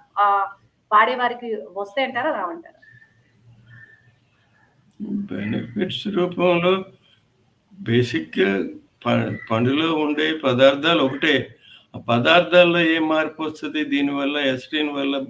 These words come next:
Speaker 2: ప-, పండటంలో, ఆ పైన కనపడటంలో లోపల, లోపల అలాగే పచ్చిగానే ఉంటది కదా. ఇప్పుడు మనం వీటిని ఎందుకు వద్దంటాము ఆర్టిఫిషియల్‌గా పండించిన వాటిని? బయట పండినట్టుగా కనిపిస్తుంది,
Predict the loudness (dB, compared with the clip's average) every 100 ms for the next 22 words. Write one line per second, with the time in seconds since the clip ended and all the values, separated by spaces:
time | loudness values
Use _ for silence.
0 | -10 -4 -4 -4 _ _ _ _ -4 -2
1 | -2 -2 -2 0 0 -2 -4 -6 0 2
2 | 2 0 -2 -2 -2 -4 -4 -4 0 2
3 | 0 0 -2 0 0 0 -2 0 -2 -4
4 | -4 -4 -2 -4 -4 -6 -10 -18 -18 -18
5 | -18 -20 _ _ _ _ _ _ _ _
6 | -6 -2 0 0 0 0 0 0 0 0
7 | -2 -8 -4 -4 -4 -4 -4 -2 -2 -2
8 | -6 -10 -6 -6 -6 -6 -6 -6 -10 -12
9 | -12 -12 -12 -14 -16 -20 _ -20 -14 -8
10 | -8 -8 _ _ _ 2 4 4 2 0
11 | 2 2 0 -4 -4 -4 0 0 -2 -6
12 | -8 -8 -4